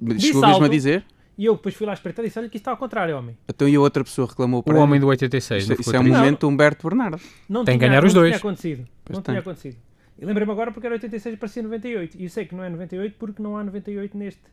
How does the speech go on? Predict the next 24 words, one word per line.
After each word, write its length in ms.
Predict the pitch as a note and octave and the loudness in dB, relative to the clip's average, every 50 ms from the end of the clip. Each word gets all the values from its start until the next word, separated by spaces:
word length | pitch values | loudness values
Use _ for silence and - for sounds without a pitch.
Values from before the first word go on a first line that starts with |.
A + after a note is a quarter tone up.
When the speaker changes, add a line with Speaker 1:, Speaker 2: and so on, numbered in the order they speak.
| _ _ _ _ - - - _ _ | _ _ _ _ -20 -20 -20 _ _
Speaker 1:
bingo, 480 | D#3+ D#3+ F#3 G3 G3 G3 F#3+ G#3+ G3+ F3+ | -10 -6 -6 -4 -6 -6 -8 -12 -14 -14
porque 220 | _ - G3+ - - | _ -14 -12 -12 -12
o 40 | F#3 | -10
bingo 300 | F3+ F#3 E3+ D#3 C#3 C3 | -10 -10 -10 -12 -12 -12
vai 180 | C#3+ F3+ E3+ | -12 -12 -14
só 200 | D#3+ - - F#3+ F#3+ | -14 -12 -12 -12 -12
até 220 | F3 - G3+ G3+ A3 | -10 -10 -12 -12 -6
Speaker 3:
É 80 | - | -2
noventa. 520 | D3 D3 C3 B2+ B2 A#2+ A#2+ - A#2 G#2+ G#2 | 0 2 2 2 2 2 2 0 -2 -4 -6
Speaker 1:
noventa. 60 | - C3+ C3+ - | -6 -6 -6 -4
Speaker 2:
Noventa. 500 | A#2+ A#2+ A#2 B2+ - - - A#2+ A2+ G#2+ - _ _ _ _ | -4 -4 -4 -6 -8 -6 -4 -4 -4 -4 -6 _ _ _ _
Speaker 1:
Diz 180 | - F3 F#3+ F#3 | -8 -8 -6 -4
aí 160 | A3 G#3 G#3 | -4 -4 -4
um 220 | G3+ F#3+ F#3+ F3+ D#3 | -4 -6 -6 -8 -8
tema, 300 | - E3 D3 C3+ C3 B2+ C3 - _ | -8 -10 -10 -10 -14 -16 -18 -16 _
Carlos 160 | - D#3+ D3 | -12 -12 -12
Vidal. 240 | C#3+ D3 C#3 - A2+ | -12 -12 -12 -12 -2
Speaker 2:
Deus 220 | A2 B2+ C3+ C#3+ C3 | 2 4 4 4 4
no 120 | C3+ C3 | 2 0
comando. 380 | - - B2 A2 G#2+ A#2 A#2 A#2+ - _ _ _ _ _ _ _ _ _ _ _ _ _ _ _ _ _ _ _ _ _ _ _ _ _ _ - - - - - - - - - _ _ | 2 0 -2 0 0 -2 -4 -6 -10 _ _ _ _ _ _ _ _ _ _ _ _ _ _ _ _ _ _ _ _ _ _ _ _ _ _ -20 -20 -20 -20 -20 -20 -20 -20 -20 _ _
Speaker 3:
Deus 180 | - - A2 G#2 | -8 -6 -4 -4
no 80 | A2 G#2 | -4 -4
comando, 320 | - G2+ G2 G#2 A2+ - G#2 - | -4 -4 -4 -4 -8 -12 -16 -14
sim. 200 | - - G2+ | -10 -8 -8